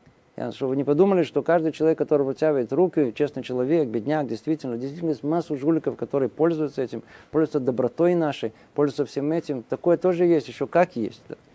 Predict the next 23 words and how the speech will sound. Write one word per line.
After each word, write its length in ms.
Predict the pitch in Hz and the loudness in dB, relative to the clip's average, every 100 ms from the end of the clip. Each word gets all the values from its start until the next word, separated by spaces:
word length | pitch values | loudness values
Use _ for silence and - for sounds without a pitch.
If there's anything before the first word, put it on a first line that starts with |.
| _ _ _ - _ _ | _ _ _ -20 _ _
Но 120 | 143 190 | -2 0
им 120 | 220 | 2
тоже 240 | 220 220 | 2 2
надо 240 | 214 196 180 | 0 0 0
жить. 340 | 165 170 - _ _ - - | -2 -8 -16 _ _ -20 -14
<laughs> 80 | 143 _ _ _ _ _ | -14 _ _ _ _ _
Они 260 | 147 143 175 | -4 -2 0
тоже, 240 | 180 180 | 0 2
у 40 | |
них 180 | 165 170 | 2 2
есть 180 | 247 - - | 0 -4 -2
семьи. 320 | 127 123 185 - - - - | -2 -2 -8 -12 -20 -20 -8
Они 240 | - 151 165 | 2 2 4
тоже 280 | 165 156 | 2 0
надо, 260 | 170 165 196 | 0 0 2
ну, 200 | 311 339 | 2 2
где-то 320 | 311 330 277 - - | 2 0 -2 -8 -4
есть, 200 | - - | 2 2
которые 440 | - - 151 135 120 | 2 4 6 6 4
работают 500 | 117 131 - 165 - | 4 2 0 -4 -4
так, 260 | 311 311 | -6 -4
они 200 | - 262 | -4 -4
работают 500 | - 220 220 220 214 | -4 -6 -6 -6 -10